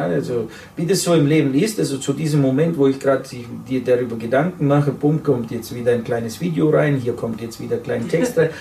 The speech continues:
Speaker 1: und ja, ist jetzt wieder also einiges an, an, an Input reingekommen und der, da habe ich jetzt gerade eine Lektüre gese-, ge-, gehört, ja, warum man also früher zum Beispiel,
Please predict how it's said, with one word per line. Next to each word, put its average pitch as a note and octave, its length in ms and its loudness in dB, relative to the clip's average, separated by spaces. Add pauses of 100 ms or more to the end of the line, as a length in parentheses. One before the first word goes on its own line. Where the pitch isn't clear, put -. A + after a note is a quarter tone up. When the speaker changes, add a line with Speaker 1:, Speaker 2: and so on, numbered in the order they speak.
(100)
Speaker 1:
und G3 320 2 (680)
ja, E3+ 200 4
ist F#3+ 260 0
jetzt D#3 240 0
wieder E3 240 2
also C#3 240 2
einiges C#3+ 480 2
an, B2+ 180 -2
an, B2 200 -4 (120)
an A#2+ 160 -6
Input C#3 460 2
reingekommen D#3 760 0
und C3 200 0
der, C#3+ 240 4 (480)
da C3 140 4
habe D#3 160 2
ich C#3+ 80 -4
jetzt C#3 180 -4
gerade C3+ 300 2
eine B2 180 -6
Lektüre F#3 460 0
gese-, D#3 380 0
ge-, D3 220 -8
gehört, C#3 380 4
ja, C3+ 220 2
warum E3 280 2
man C3 220 2 (840)
also B2 180 0
früher E3 400 2
zum A#2+ 200 -4
Beispiel, C3 480 0